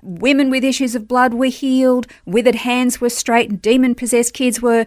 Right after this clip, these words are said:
set free, lepers were healed from their rotting bodies. He even raised people from the dead. They were the very, very works that Isaiah said Mashiach would do. And there was tens of thousands of people who witnessed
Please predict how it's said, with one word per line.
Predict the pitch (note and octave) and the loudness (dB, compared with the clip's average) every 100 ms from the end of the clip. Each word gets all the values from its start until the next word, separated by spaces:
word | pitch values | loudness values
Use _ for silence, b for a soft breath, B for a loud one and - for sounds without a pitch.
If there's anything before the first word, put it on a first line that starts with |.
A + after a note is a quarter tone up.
| - | -4
set | - C4 - | 0 2 0
free, | - A#3+ C4+ C4+ C4 - | -4 -2 0 2 0 -6
lepers | F3 F#3+ A#3 B3+ C4+ A#3+ | -6 -2 -2 -2 -6 -4
were | C4 B3 A#3+ A#3 G#3+ | -2 2 2 -2 -6
healed | A3 A#3+ B3+ | -2 2 2
from | - A3+ | 4 2
their | A3+ | 4
rotting | G#3+ A#3 A#3+ A3+ | 4 2 0 0
bodies. | A3+ A3+ A#3 | 2 2 2
He | B3 | -2
even | G#3+ B3 A#3+ A3 | -2 0 0 0
raised | A3 B3 C#4+ - | 2 2 2 0
people | B3+ B3 A3+ | 2 4 2
from | A3+ G#3 | 4 4
the | G3+ | 4
dead. | G3+ E3+ F3 b b | 2 0 -2 b b
They | A3 C#4+ | 2 2
were | D4+ | 4
the | C4+ | 0
very, | A#3+ B3 F4+ F#4 E4+ | 0 4 4 6 4
very | E4 D#4+ | 2 2
works | C#4 C4 F#3 - - | 2 2 2 -2 -2
that | G#3+ - | -4 -2
Isaiah | G#3 B3 D4 C4 C4 D4 D4+ D#3 F3+ C#4 - | -2 2 2 4 2 2 0 -2 -4 -8 -8
said | - - B3 A3 | -4 2 2 2
Mashiach | G3+ G#3 - B3 A3 G3+ - | 0 -2 0 2 2 0 -2
would | G3 | 0
do. | G3+ F#3+ C#3+ _ _ - | 2 2 0 _ _ -4
And | B3 B3 | 2 6
there | B3 | 6
was | A#3+ A#3+ - _ _ | 6 2 -2 _ _
tens | - - F4+ F#4+ F#4 | -18 -6 0 0 0
of | D#4 | -2
thousands | D#4+ D#4+ D#4 B3+ | 2 4 6 4
of | B3 | 2
people | C4 C4+ C4 E3+ - _ | 0 -2 0 -6 -8 _
who | B3+ B3 | 4 4
witnessed | A3 G#3 D4+ C#4 C#4 - - | 4 0 2 2 0 0 -6